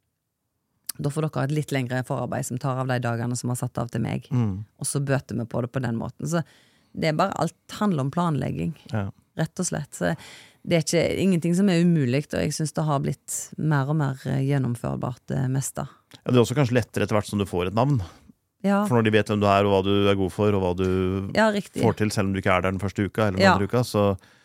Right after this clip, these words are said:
Speaker 2: så er det kanskje lettere når
Speaker 1: Så
Speaker 2: du er
Speaker 1: vet de
Speaker 2: fersk
Speaker 1: på en
Speaker 2: og sier,
Speaker 1: måte at
Speaker 2: "Nei, jeg kan ikke ta det oppdraget, for
Speaker 1: Hvis
Speaker 2: da er jeg i Syden i
Speaker 1: Ja, nei, hvis,
Speaker 2: fem
Speaker 1: hvis jeg
Speaker 2: uker."
Speaker 1: sier jeg skal levere, og mener jeg klarer det, så,
Speaker 2: Mm.
Speaker 1: så gjør jeg det.
Speaker 2: Mm.
Speaker 1: Det vet vel en del folk nå,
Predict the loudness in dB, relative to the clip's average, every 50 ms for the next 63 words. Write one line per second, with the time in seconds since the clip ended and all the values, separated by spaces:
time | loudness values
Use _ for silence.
0 | _ _ _ _ _ _ _ -4 -2 0 0 0 0 -2 -2 -2 -2 -4 -4 -4
1 | -4 -2 0 2 4 4 4 4 2 2 0 0 0 2 0 2 2 2 2 2
2 | 2 2 2 2 0 -2 -2 -2 -2 -4 -8 -8 -8 -8 -6 -4 -4 -6 -6 -6
3 | -4 -4 -2 -2 -2 -2 0 0 2 2 2 2 0 0 -2 -4 -4 -6 -6 -6
4 | -4 0 2 4 4 4 4 2 2 0 0 0 0 -2 -2 0 0 2 0 2
5 | 2 2 2 2 2 2 2 2 4 2 2 0 -2 -4 -2 0 2 2 2 2
6 | 0 0 0 2 2 2 2 2 0 0 -2 -2 0 0 0 2 2 0 0 -2
7 | -2 -2 0 0 0 0 -2 -2 -2 -2 -2 -2 0 0 -2 -2 -4 -6 -4 -2
8 | 0 0 2 2 0 0 0 -2 -2 -2 0 0 2 2 2 2 2 0 0 0
9 | -2 -2 -4 -6 -8 -10 -10 -10 -10 -12 -14 -18 -20 _ _ -12 -8 -6 -6 -6
10 | -6 -4 -4 -2 -2 0 0 0 0 -2 -2 -4 -6 -8 -6 -6 -6 -6 -6